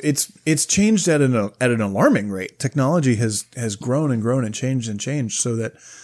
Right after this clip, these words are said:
the way that we're experiencing the problems and difficulties is different than the way that our parents experienced them. And the way that we experience them as children are different than the way that our children are going to experience them.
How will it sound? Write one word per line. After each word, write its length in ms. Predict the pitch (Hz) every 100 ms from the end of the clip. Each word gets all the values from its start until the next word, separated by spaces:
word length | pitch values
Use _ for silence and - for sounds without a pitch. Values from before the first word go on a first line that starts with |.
| - _
the 80 | 127
way 380 | 110 110 135 165
that 140 | 156
we're 220 | 131 127
experiencing 1160 | 104 - - - 117 127 165 185 - 196 196 202 - _ _ _ _ _
the 100 | 160
problems 480 | 160 165 175 180 160
and 140 | 165
difficulties 760 | 170 185 175 185 214 214 208 - _ _ _ _ -
is 200 | 135 120
different 540 | 139 139 147 135 - _ _ _
than 160 | 131 139
the 60 | 131
way 180 | 127
that 100 | 127
our 80 | 120
parents 380 | - 143 131 110
experienced 540 | 104 - 107 104 -
them. 240 | - - - _ _ _ -
And 100 | 120
the 60 | 120
way 220 | 127 131
that 180 | 120 - -
we 200 | 139 147
experience 500 | - - 139 135 -
them 120 | 123
as 120 | 107
children 380 | - 160 135 127
are 80 | 113
different 380 | 113 - 120 -
than 140 | 113
the 80 | 110
way 200 | 113 113
that 180 | 113 117
our 140 | 117
children 440 | - - 165 139
are 60 | 113
going 260 | 104 104 101
to 100 | 107
experience 480 | - 110 110 104
them. 180 | - -